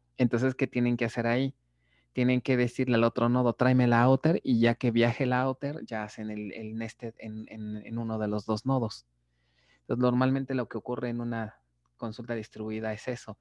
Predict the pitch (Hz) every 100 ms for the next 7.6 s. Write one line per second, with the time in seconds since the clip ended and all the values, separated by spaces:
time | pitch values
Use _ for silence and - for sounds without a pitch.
0 | _ _ - 117 127 135 151 - 139 139
1 | 131 120 123 127 147 - 117 117 113 -
2 | 113 104 107 110 113 107 - _ _ _
3 | _ _ 110 - 131 135 170 170 113 127
4 | 123 123 127 123 123 113 113 110 _ _
5 | _ _ _ - 113 113 - 123 117 117
6 | 113 104 - - - 120 117 - 113 110
7 | - - 104 110 104 101